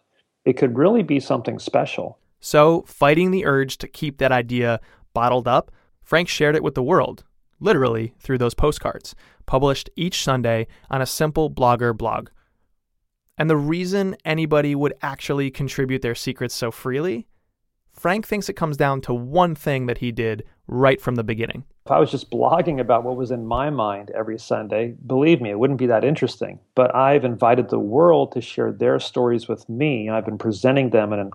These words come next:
Speaker 1: honorable, safe, non-commercial way on the web for ten years, and the website's had seven hundred million hits. Th-, I, that's all due to other people's stories and secrets and what they've trusted me with.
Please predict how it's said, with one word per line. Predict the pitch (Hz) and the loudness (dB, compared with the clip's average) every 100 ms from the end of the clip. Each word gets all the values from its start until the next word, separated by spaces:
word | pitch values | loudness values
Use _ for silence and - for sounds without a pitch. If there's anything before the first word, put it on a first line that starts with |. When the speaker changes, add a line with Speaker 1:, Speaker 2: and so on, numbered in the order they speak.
| - | 0
Speaker 1:
honorable, | 117 120 117 113 110 110 - _ | 2 2 2 2 2 2 -6 _
safe, | - - 120 117 113 - _ _ _ | -12 0 2 2 -2 -10 _ _ _
non-commercial | 117 113 117 120 117 120 113 113 - 104 | -2 2 4 2 -2 -4 -2 -4 -4 -2
way | 113 113 110 104 | 2 2 2 0
on | 107 104 | -2 -2
the | 104 | 0
web | 117 147 113 - | 4 4 4 0
for | 110 | -8
ten | - 120 113 | -4 -4 0
years, | 156 190 123 | 2 2 2
and | 113 | 0
the | |
website's | 113 139 - 135 - | 2 2 4 2 2
had | 131 123 120 - _ _ _ _ _ - | 0 2 0 -4 _ _ _ _ _ -20
seven | - - 120 117 127 123 | -16 -2 0 0 -2 -6
hundred | - 123 123 120 123 110 | -6 -2 -2 2 2 0
million | 110 117 117 113 | -4 -2 -2 -2
hits. | 101 151 - - - - _ _ _ _ _ - | 0 0 0 -8 -18 -20 _ _ _ _ _ -20
Th-, | _ _ _ - 110 120 - | _ _ _ -18 -14 -6 -2
I, | 120 160 127 - | 0 0 -4 -6
that's | 135 143 180 - - | 0 4 4 2 0
all | 151 175 214 160 | 4 6 4 2
due | 123 165 165 104 107 120 - | 0 2 2 0 -4 -10 -8
to | 135 123 120 | -2 -2 0
other | 143 151 143 | 2 4 4
people's | 143 151 147 127 | 2 -2 0 -2
stories | - 135 135 131 120 | -2 0 2 2 -2
and | 110 | -8
secrets | - 156 127 113 | -4 -2 -2 -2
and | 117 | -4
what | 113 117 | -4 -2
they've | 107 | -4
trusted | - 165 - - 104 | 2 2 2 -2 -4
me | 92 | -4
with. | 95 90 | -6 -8